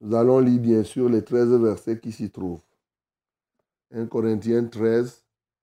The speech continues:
retiens une fois ça, treize versets. Ce n'est pas compliqué. Treize, treize. Hello, my beloved. This is a wonderful moment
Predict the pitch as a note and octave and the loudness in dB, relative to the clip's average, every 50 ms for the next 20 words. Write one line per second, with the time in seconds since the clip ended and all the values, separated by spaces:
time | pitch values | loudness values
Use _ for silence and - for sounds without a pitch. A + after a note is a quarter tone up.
0 | _ _ _ _ - A2 G#2+ G2+ - - B2 B2 B2+ B2 B2 A#2+ A2+ - - A2+ | _ _ _ _ -10 -8 -8 -8 -4 -2 -2 0 0 0 -2 -4 -6 -8 -8 -8
1 | A2 A2 - G#2+ G#2+ A2+ A2 - - A2 G#2+ G2 G2 G#2 F#2+ F#2+ F2+ E2+ - - | -8 -8 -8 -8 -8 -8 -8 -8 -8 -8 -6 -6 -6 -6 -6 -6 -8 -12 -14 -20
2 | F#2 F2+ _ _ _ _ _ _ _ _ _ G2 G#2+ A2+ A2 A#2 G#2+ - - F2+ | -20 -20 _ _ _ _ _ _ _ _ _ -18 -16 -14 -14 -14 -16 -16 -18 -20
3 | F2 E2 F2 F2 - _ - _ _ _ _ _ _ _ _ _ _ _ - - | -20 -20 -20 -20 -20 _ -20 _ _ _ _ _ _ _ _ _ _ _ -20 -20
4 | - - _ - - - - - - - - _ _ _ _ _ _ _ _ - | -20 -20 _ -18 -14 -12 -10 -10 -10 -12 -14 _ _ _ _ _ _ _ _ -8
5 | A2 A2 A#2 A#2+ A#2 A#2 A#2+ A#2 - A#2 A#2 A2 G2+ F#2 E2 D#2 - _ _ _ | -2 0 2 2 2 2 0 0 0 0 0 0 0 0 -4 -8 -16 _ _ _
6 | _ _ _ _ _ _ _ _ _ _ _ _ _ _ _ _ _ _ _ _ | _ _ _ _ _ _ _ _ _ _ _ _ _ _ _ _ _ _ _ _
7 | _ _ _ _ _ _ _ _ E2 G2 G#2 A2+ A#2+ B2+ C#3 C#3+ C#3+ C#3+ C#3 C3+ | _ _ _ _ _ _ _ _ -14 -8 -2 0 2 4 4 4 4 4 4 4
8 | C3 A#2+ B2+ B2 B2 B2 B2 C3+ D3+ D#3 - - _ _ _ _ _ _ _ _ | 4 4 2 2 4 4 4 4 2 0 -2 -10 _ _ _ _ _ _ _ _
9 | _ _ _ _ _ _ _ _ _ _ _ _ _ _ _ _ _ _ _ _ | _ _ _ _ _ _ _ _ _ _ _ _ _ _ _ _ _ _ _ _
10 | _ _ _ _ - A2 A#2 A#2 C#3 B2 A2 - A#2 A2 G#2 G#2 A2+ B2 B2+ B2 | _ _ _ _ -10 -8 -6 -4 -4 -4 -4 -2 -2 -2 0 0 2 2 2 2
11 | B2 A#2 A#2 - C3 B2 A#2+ A#2 A#2 A#2 A2+ A#2 A#2 A#2+ C3 C#3 - | 0 0 -2 -4 -4 -2 -2 0 0 0 0 0 0 0 0 -2 -6